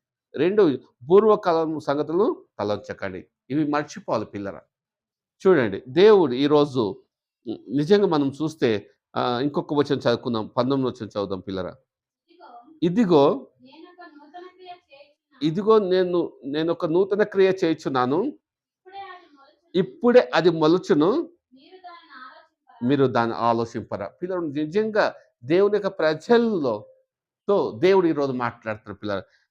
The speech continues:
Speaker 1: దేవుని యొక్క ప్రజలు, "ఇదిగో నేను ఒక నూతన క్రియ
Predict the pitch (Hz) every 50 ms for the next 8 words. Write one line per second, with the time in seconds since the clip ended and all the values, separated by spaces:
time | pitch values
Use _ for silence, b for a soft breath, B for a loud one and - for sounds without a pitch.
0 | _ _ _ _ _ _ _ _ _ _ _ _ _ 113 120 151 202 214 226 208
1 | 214 208 208 - 165 156 160 165 220 240 240 220 170 131 113 - - 151 160 175
2 | 214 202 220 208 190 180 165 160 160 - 156 147 151 175 208 233 - 247 240 240
3 | - - 202 208 202 196 180 -